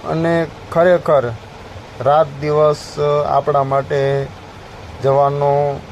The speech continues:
જાગે છે અને દેશની રક્ષા કરે છે, ત્યારે તો આપણે આરામથી ઘરે સૂઈ શકીએ છીએ ખરેખર. અને બીજું કે આ મંદિરનું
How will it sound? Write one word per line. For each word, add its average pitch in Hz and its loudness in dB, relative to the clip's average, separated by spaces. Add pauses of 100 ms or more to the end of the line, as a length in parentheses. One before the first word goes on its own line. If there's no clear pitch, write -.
(400)
જાગે 135 0
છે 165 -6 (1200)
અને 147 -2
દેશની 151 0
રક્ષા 143 2
કરે 117 -4
છે, - -10 (580)
ત્યારે 160 4
તો 165 -4
આપણે 156 4
આરામથી 156 0 (440)
ઘરે 160 4
સૂઈ 180 2
શકીએ 131 -4
છીએ 156 -6 (1300)
ખરેખર. 147 2 (920)
અને 180 4
બીજું 175 0
કે 165 4
આ 151 6
મંદિરનું 180 2